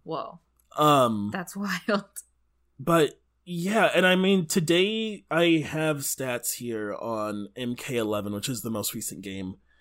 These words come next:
Speaker 2: Um, it's interesting 'cause they went from a four-person team making a game in a year to a two hundred-person team making a game in, I think, M K eleven production that we know of, 'cause game production now isn't, like, they don't tell you when they're working on it. Um,
Speaker 1: Yeah.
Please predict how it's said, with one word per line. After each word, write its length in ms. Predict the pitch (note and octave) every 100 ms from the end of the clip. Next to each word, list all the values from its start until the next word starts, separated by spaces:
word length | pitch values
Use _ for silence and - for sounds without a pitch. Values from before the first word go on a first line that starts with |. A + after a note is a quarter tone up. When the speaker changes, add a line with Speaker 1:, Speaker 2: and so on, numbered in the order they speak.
| _ _ _
Speaker 2:
Um, 160 | C3 F3
it's 120 | E3
interesting 320 | G3+ G#3 F#3+
'cause 100 | F3+
they 60 | E3+
went 160 | F#3
from 120 | - D#3
a 60 |
four-person 640 | C#3+ F3 A3+ A#3 A3 A#3+
team 420 | A#3 C3+ A2+ A2 - _ _ _ -
making 320 | D#3+ D#3 D#3
a 40 |
game 240 | C#3 C3 B2
in 80 |
a 40 | A#2
year 400 | A2+ F#2+ G2 - -
to 200 | D#3 B2+
a 40 |
two 200 | - A#3+
hundred-person 520 | C4+ C4+ F#3 D#3+ D3
team 420 | - B2+ A#2 A2+ - _ _ _ _ -
making 360 | D#3 D#3+ E3 C#3+
a 60 |
game 440 | B2+ C#3 C#3+ C#3+ C#3
in, 400 | - C#3 C3+ B2+
I 80 | A#2+
think, 260 | D3 D3+ C#3
M 120 | C#3+
K 140 | -
eleven 300 | D3 B2 D3
production 640 | C#3+ C#3+ B2+ - D#3 C3+ B2
that 220 | B2+ B2
we 120 | C3+
know 300 | C3 B2 A#2+
of, 360 | C3 E3 G3 F#3+
'cause 300 | F#3 D#3 -
game 240 | - F3
production 380 | D#3+ D3 C3 D3+
now 180 | B2 A#2
isn't, 220 | A2+ B2+
like, 120 | B2+ A#2
they 100 | C#3
don't 160 | A#2+
tell 160 | - B2
you 120 | A2+
when 80 | G#2+
they're 80 | A2
working 300 | F#2+ G2+ G#2
on 120 | F2+
it. 180 | F#2+ - _ _ -
Um, 480 | A#2+ A2+ G2+ F#2+ - _ _ -
Speaker 1:
Yeah. 220 | F3